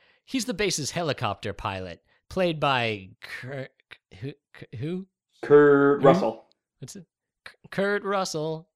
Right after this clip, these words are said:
Speaker 1: down on the farm.
Speaker 2: Spike
Speaker 1: Played
Speaker 2: Lee.
Speaker 1: by Kurt Russell. And we see him drinking a whiskey and playing a computerized chess game.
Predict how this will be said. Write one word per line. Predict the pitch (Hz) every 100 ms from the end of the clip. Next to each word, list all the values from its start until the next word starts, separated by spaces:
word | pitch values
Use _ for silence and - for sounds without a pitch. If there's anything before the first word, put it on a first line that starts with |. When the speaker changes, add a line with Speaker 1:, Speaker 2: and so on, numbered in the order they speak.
| _
Speaker 1:
down | - 107 127
on | 143
the | 127
farm. | - 165 165 165 - - -
Speaker 2:
Spike | 220
Speaker 1:
Played | 214 208
Speaker 2:
Lee. |
Speaker 1:
by | 170
Kurt | 139 - 214
Russell. | 196 160 131 85 _ _ _ _ _ _ _ _ _ - - - _
And | 143
we | 160 185
see | - 208
him | 180 139 107 - _ -
drinking | 120 120 120 147 160 139
a |
whiskey | 120 147 - 220 226 233 _
and | 117 110 -
playing | - 156 180 196 208
a | 123
computerized | - - 135 - - 294 180 120 101 107 107 - -
chess | - - 156 -
game. | - 85 73 71